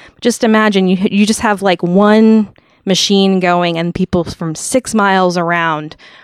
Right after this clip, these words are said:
are just driven nuts by it. Another hum in Myrtle Beach, South Carolina, was suspected of originating at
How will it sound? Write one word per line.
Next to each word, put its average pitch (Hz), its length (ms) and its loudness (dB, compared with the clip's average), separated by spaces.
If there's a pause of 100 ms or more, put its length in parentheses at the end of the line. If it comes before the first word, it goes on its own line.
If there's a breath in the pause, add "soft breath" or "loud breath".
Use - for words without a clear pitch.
are 170 120 -2
just 165 220 -4
driven 165 460 -2
nuts - 320 -4
by - 140 -6
it. - 540 -12 (1000 soft breath)
Another 180 380 2
hum 190 300 0
in 175 220 0
Myrtle 170 380 0
Beach, 175 340 -4
South 165 300 -4
Carolina, 180 640 0
was 175 140 2
suspected - 680 -4
of 185 140 0
originating 180 680 -2
at 160 260 -6